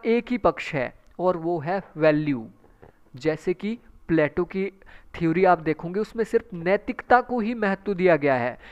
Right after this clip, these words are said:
वैल्यूज़ को ही महत्व दिया गया है। तो इन्होंने बात की बर्लिन ने कि इसको एकलवादी से बहुलवादी बनाना पड़ेगा,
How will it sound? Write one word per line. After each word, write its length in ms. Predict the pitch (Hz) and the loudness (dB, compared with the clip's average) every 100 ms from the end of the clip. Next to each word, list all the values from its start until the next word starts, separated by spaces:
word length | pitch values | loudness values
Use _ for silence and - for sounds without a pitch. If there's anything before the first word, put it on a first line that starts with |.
| - 147 | -6 2
वैल्यूज़ 540 | 165 190 208 254 247 | 4 4 2 0 -2
को 140 | 262 | 0
ही 140 | 226 233 | 0 0
महत्व 400 | 196 180 - 180 | -2 -4 -4 -4
दिया 240 | 165 147 | 0 0
गया 180 | 127 117 | 2 -2
है। 160 | 104 _ _ _ _ _ _ 180 | -4 _ _ _ _ _ _ 0
तो 220 | 185 - - | 0 -2 -8
इन्होंने 340 | 170 165 170 190 | -8 -6 -8 -6
बात 300 | 151 139 - | -2 -2 -4
की 160 | 175 | -6
बर्लिन 380 | 151 139 143 143 | -2 -2 -2 -6
ने 240 | 143 233 302 - - - _ - | -2 -2 -2 -10 -20 -20 _ -6
कि 120 | 226 - | -4 -2
इसको 560 | 226 - - 226 247 262 - | -6 -6 2 6 6 6 2
एकलवादी 720 | 214 - 220 208 180 165 185 | 2 2 2 4 4 2 -2
से 180 | - 233 | 2 2
बहुलवादी 720 | 151 151 160 202 190 170 180 | 4 0 2 4 4 4 2
बनाना 340 | 165 156 147 | 0 0 0
पड़ेगा, 480 | 139 135 127 123 101 | -2 -2 -2 -2 -4